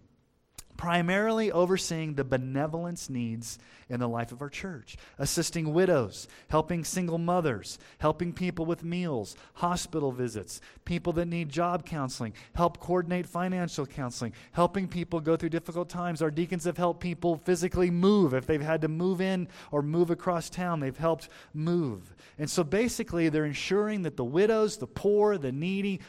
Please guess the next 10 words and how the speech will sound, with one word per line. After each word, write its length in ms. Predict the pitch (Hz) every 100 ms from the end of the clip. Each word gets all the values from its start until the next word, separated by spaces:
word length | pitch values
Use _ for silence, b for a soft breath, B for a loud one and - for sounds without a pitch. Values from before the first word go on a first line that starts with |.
| -
the 100 | 127
hurting, 400 | 175 185 190 185 B -
the 80 | 135
suffering 500 | - 180 185 202 160
members 360 | 156 156 151
of 200 | 143 147
our 160 | 160 170
church 560 | - 139 120 120 - B B -
are 140 | 113
not 420 | 117 123 120 120